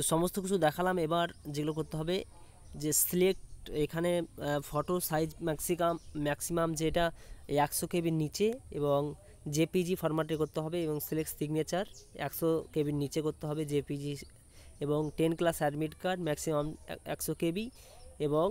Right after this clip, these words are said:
আহ, বারো class marksheet maximum একশো কেবির নিচে জেপিজি ফ-, ফরম্যাটে। এই তিনটে, এই চারটে documents কমপ্লিটলি upload না করলে হবে না এবং চারটি করার পর সেটা এখানে দেখাচ্ছে চারটি documents upload করার পর এখানে make payment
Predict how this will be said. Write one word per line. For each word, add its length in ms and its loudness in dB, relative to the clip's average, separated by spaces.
আহ, 1040 -6
বারো 240 2
class 200 2
marksheet 460 0
maximum 320 0
একশো 220 -2
কেবির 300 0
নিচে 160 -2
জেপিজি 420 -2
ফ-, 260 -6
ফরম্যাটে। 380 2
এই 60 0
তিনটে, 360 2
এই 80 2
চারটে 300 4
documents 400 0
কমপ্লিটলি 420 2
upload 260 0
না 100 4
করলে 260 0
হবে 200 2
না 40 2
এবং 120 -2
চারটি 280 -2
করার 240 4
পর 160 0
সেটা 260 -2
এখানে 220 0
দেখাচ্ছে 280 -2
চারটি 320 -4
documents 320 -2
upload 280 -8
করার 220 2
পর 120 0
এখানে 180 -6
make 140 -4
payment 340 -2